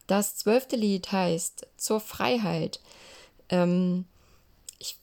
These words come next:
weiß nicht, ob ihr dieses russische Arbeiterlied kennt, Brüder zur Sonne, zur Freiheit, das kommt da, äh, drin vor. Und, äh, wer genau hinhört,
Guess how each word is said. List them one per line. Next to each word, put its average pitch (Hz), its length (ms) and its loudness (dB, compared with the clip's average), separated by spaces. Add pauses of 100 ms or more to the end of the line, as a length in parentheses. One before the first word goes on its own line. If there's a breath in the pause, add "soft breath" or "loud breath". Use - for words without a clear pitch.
weiß 214 340 0
nicht, 254 180 2
ob 214 100 -2
ihr 214 100 4
dieses 202 380 -2
russische 208 560 -2
Arbeiterlied 208 640 -2
kennt, 208 400 -2
Brüder 202 320 0
zur 185 160 0
Sonne, 185 260 0
zur 180 140 -4
Freiheit, 254 560 0
das - 320 -2
kommt 220 360 -2
da, 214 300 2
äh, 208 280 0
drin 214 240 -2
vor. 220 380 -2 (680 loud breath)
Und, 262 540 6
äh, 233 260 2
wer 226 140 2
genau 214 460 2
hinhört, 233 640 -2